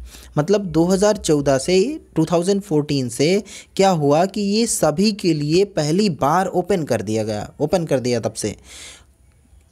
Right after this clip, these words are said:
Work published in United Kingdom and written in United Kingdom में लिखी गई किसी भी English language के लिए,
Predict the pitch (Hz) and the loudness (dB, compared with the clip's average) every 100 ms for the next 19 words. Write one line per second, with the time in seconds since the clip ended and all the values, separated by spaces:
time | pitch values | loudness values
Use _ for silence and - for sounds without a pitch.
0 | 123 120 156 196 208 - 147 143 175 208 | -6 0 0 0 -6 -2 -2 0 0 0
1 | 202 - 170 180 185 180 - 131 127 147 | -2 -6 -2 -2 -2 -6 -8 -6 2 2
2 | 156 170 170 196 185 - 151 147 147 196 | 4 2 2 -2 -2 -6 -4 -2 0 0
3 | 247 - - - - 139 170 196 - 139 | -2 -6 -18 -20 -6 0 2 2 -2 -2
4 | 131 143 147 180 196 185 185 147 107 98 | 0 0 -2 -2 -2 -2 -2 -2 -4 -12
5 | - _ _ _ _ _ _ _ - - | -20 _ _ _ _ _ _ _ -18 -6
6 | 131 139 151 170 202 196 - 156 160 175 | 0 2 2 2 0 -4 -4 -2 0 0
7 | 202 214 196 151 160 165 220 190 190 208 | 0 0 0 0 -2 0 0 0 0 -4
8 | - 190 - 240 220 208 180 175 170 156 | -4 -2 2 2 2 0 0 2 0 0
9 | 139 139 131 117 113 101 95 85 | 0 2 0 0 -4 -2 -4 -8